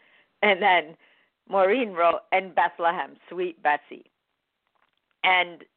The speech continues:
and then Liam wrote, "I think Bessie came to Nadia's knowing after meeting Christ." And also, you guys forgot Raphael, because Raphael was actually the one that worked with me in the writing when I would write. And it's very interesting. They all had a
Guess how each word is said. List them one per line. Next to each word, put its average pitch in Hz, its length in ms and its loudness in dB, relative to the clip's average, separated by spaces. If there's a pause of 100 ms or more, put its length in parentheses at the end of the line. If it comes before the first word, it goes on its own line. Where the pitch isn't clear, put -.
(120)
and 190 160 -2
then 190 220 2
Liam 208 320 -2
wrote, 180 200 2
"I 185 120 0
think 240 260 -8
Bessie 202 320 -2
came 175 240 -10
to 180 100 -8
Nadia's 170 460 -4
knowing 160 300 -8 (100)
after 160 340 0
meeting 147 380 -16
Christ." - 320 -12 (840)
And 196 260 -6
also, 226 280 -2
you 202 200 -8
guys 185 260 -4
forgot 160 320 -2
Raphael, 143 680 -4 (460)
because 165 260 -8
Raphael 175 600 0
was 151 240 -10
actually 160 420 -4
the 151 80 -10
one 151 240 -12
that 143 220 -10 (240)
worked 165 320 -4
with 151 200 -12
me 151 160 -12
in 143 100 -14
the 139 60 -10
writing 131 480 -8
when 147 160 -8
I 143 100 -6
would 135 220 -12
write. - 280 -12 (480)
And 220 120 0
it's 277 80 -4
very 453 320 2
interesting. 196 560 -8
They 160 80 2
all 214 360 4
had 220 200 0
a 180 80 0